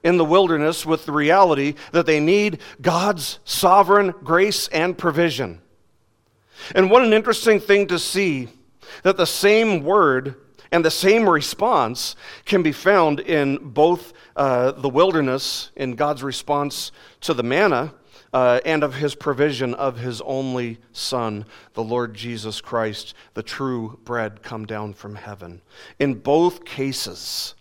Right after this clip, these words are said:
the people are grumbling. In both cases, the minds of the people are fixed on one thing, and that is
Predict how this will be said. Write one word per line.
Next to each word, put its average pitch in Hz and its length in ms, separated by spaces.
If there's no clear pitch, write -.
the 135 80
people 147 500
are 123 460
grumbling. 110 640
In 127 160
both 175 340
cases, 147 540
the 117 80
minds 156 480
of 175 100
the 156 80
people 110 560
are 156 100
fixed 190 360
on 143 180
one 226 220
thing, 127 460
and 147 160
that 170 200
is 156 420